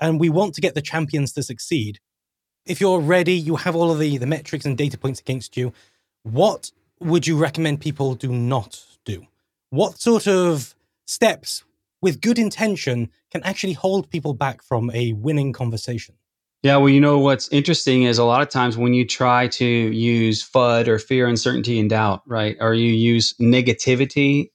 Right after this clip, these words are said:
Speaker 2: against things like competition and those kinds of things, it ends up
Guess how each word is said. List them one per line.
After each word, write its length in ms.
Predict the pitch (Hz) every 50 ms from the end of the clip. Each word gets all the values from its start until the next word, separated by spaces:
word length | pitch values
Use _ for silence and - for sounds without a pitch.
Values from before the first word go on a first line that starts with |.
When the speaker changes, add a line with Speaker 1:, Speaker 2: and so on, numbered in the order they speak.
| _ 123
Speaker 2:
against 580 | 117 104 - 123 120 113 - - - _ _
things 300 | _ 123 120 117 113 -
like 220 | 117 107 107 110 - _ _
competition 720 | - 117 113 101 107 101 - 117 110 - - 127 113 107
and 140 | 104 101
those 220 | 101 110 110 107 -
kinds 180 | - 113 110
of 100 | 117 110
things, 340 | - 120 120 117 117 - - _ _ _ _ _ _ _ _ -
it 160 | 143 135 -
ends 240 | 151 147 160 190 220
up 120 | 226 220